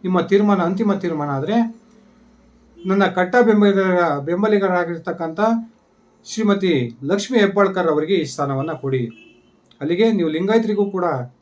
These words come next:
ಕೆ ಪಿ ಸಿ ಸಿ ಅಧ್ಯಕ್ಷ ಹುದ್ದೆಯನ್ನ ಕೊಟ್ಟಂಗಾಗುತ್ತೆ, ನನ್ನ ಮಾತನ್ನ ನೀವು ಕೇಳಂಗಾಗುತ್ತೆ, ಆದಂಗಾಗುತ್ತೆ ಅಂತಕ್ಕಂಥದ್ದು ಡಿ ಕೆ ಶಿವಕುಮಾರ್ ಅವರ ವಾದ.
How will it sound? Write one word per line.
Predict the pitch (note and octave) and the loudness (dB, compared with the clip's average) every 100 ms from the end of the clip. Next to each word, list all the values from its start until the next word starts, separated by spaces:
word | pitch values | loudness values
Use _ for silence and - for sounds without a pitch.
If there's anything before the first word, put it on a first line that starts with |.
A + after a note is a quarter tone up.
| _ _ F#3+ | _ _ -4
ಕೆ | |
ಪಿ | F#3+ G3 | -2 -2
ಸಿ | G3 | -4
ಸಿ | F3+ | -4
ಅಧ್ಯಕ್ಷ | D#3+ E3 E3 D#3 | -4 -4 -4 -6
ಹುದ್ದೆಯನ್ನ | C#3+ D3+ D3 E3+ | -4 -4 -4 -6
ಕೊಟ್ಟಂಗಾಗುತ್ತೆ, | F3 F#3+ F#3 F#3 F#3 G#3+ G#3+ - _ _ | -4 -4 -4 -4 -4 -4 -6 -14 _ _
ನನ್ನ | F3 G3+ A#3 | -2 4 4
ಮಾತನ್ನ | G3+ G3 F3+ E3+ | 4 0 -2 -2
ನೀವು | D#3+ C#3+ F3+ | -2 -4 -2
ಕೇಳಂಗಾಗುತ್ತೆ, | F#3+ F3 D#3 D3 C#3+ D3 D3+ | -2 0 0 -2 -4 -8 -6
ಆದಂಗಾಗುತ್ತೆ | D#3+ F3 D#3+ D3+ C#3+ D3+ | -2 -2 -2 -4 -6 -6
ಅಂತಕ್ಕಂಥದ್ದು | C3+ C3+ C#3+ C3+ D3+ G#3 E3+ | -6 -8 -8 -8 -6 -4 -4
ಡಿ | E3 | -6
ಕೆ | D3+ | -8
ಶಿವಕುಮಾರ್ | - C3+ C3+ C3 | -8 -10 -8 -6
ಅವರ | B2+ E3 | -6 -4
ವಾದ. | B2 | -6